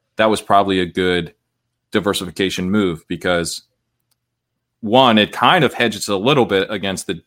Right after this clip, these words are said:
the big macro strategy we were doing of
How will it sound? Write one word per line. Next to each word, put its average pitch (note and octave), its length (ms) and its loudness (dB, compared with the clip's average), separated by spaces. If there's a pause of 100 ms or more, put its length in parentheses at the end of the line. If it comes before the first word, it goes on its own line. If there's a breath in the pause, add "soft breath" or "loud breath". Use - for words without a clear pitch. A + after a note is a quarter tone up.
the F#2 100 -8
big A2 300 -2
macro F#2 300 -4
strategy F2+ 420 -6
we E2+ 80 -6
were E2+ 80 -6
doing E2+ 420 -8 (180)
of F2 220 -6